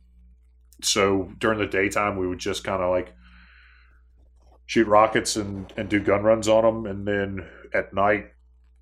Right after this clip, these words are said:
you know, they were, they were probing a lot in the first couple nights, like, how to get up,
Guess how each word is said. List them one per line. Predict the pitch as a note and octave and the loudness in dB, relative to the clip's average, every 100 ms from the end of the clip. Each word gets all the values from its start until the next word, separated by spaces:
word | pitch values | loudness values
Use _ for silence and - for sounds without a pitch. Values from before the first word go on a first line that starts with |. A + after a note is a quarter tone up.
| _ _ - | _ _ -12
you | G2+ | -4
know, | F#2 | -2
they | F#2 | 0
were, | F#2 F#2+ F#2 F2+ - _ _ _ - - | 0 0 0 -4 -16 _ _ _ -14 -2
they | G2+ | 0
were | F#2 | 0
probing | - G#2+ G2+ G2 F#2 - - - G#2+ | 2 2 2 -2 -6 -12 -14 -2 0
a | |
lot | G#2 A2+ G#2+ | 6 6 4
in | F#2+ | 0
the | |
first | - F#2 - | -4 -4 0
couple | G#2+ F#2 F2+ | -2 -2 -2
nights, | F2 E2+ - - | -2 -2 -6 -6
like, | F2 - | -6 -2
how | G2+ | -2
to | F2+ | -2
get | F#2 F2+ | -4 0
up, | F#2 - | 0 0